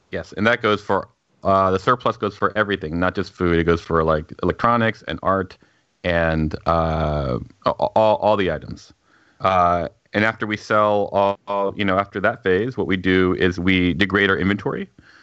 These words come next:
which is, uh, basically saying that now that this month is over, uh,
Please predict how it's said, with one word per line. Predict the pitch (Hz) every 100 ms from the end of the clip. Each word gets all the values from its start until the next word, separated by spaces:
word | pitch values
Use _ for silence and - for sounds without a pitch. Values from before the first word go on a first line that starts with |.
| _ _
which | - 98 -
is, | 95 90 85 87
uh, | 87 87 87 85 85
basically | - 95 98 101 98
saying | 92 98 95 92
that | 90 87 - _ _ _
now | - 101 104
that | 95 90
this | 104 104
month | 95 92
is | 92
over, | 113 117 92 101 101 -
uh, | 92 90 87 85